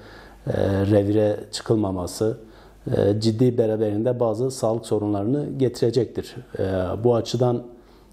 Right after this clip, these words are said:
yani ilerleyen günlerde, ilerleyen dönemlerde aslında mevcut boykotun ağır, e, sağlık boyutuyla ağır sonuçları karşımıza çıkabilir. Yani burada tabii mesela temel talepler aslında, e, herkes,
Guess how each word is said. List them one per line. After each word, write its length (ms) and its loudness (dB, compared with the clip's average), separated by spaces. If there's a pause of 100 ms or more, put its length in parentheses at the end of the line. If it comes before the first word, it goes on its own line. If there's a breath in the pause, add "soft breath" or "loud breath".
(100)
yani 180 0
ilerleyen 560 2
günlerde, 720 0
ilerleyen 460 0
dönemlerde 540 -2
aslında 560 0 (440 loud breath)
mevcut 400 0
boykotun 600 0 (160)
ağır, 440 2 (300)
e, 40 -4
sağlık 400 0
boyutuyla 440 0
ağır 240 0
sonuçları 760 0
karşımıza 500 0
çıkabilir. 500 -4 (120)
Yani 200 4
burada 320 4
tabii 260 4
mesela 600 2 (200)
temel 340 2
talepler 420 0
aslında, 400 0
e, 40 0 (580)
herkes, 640 0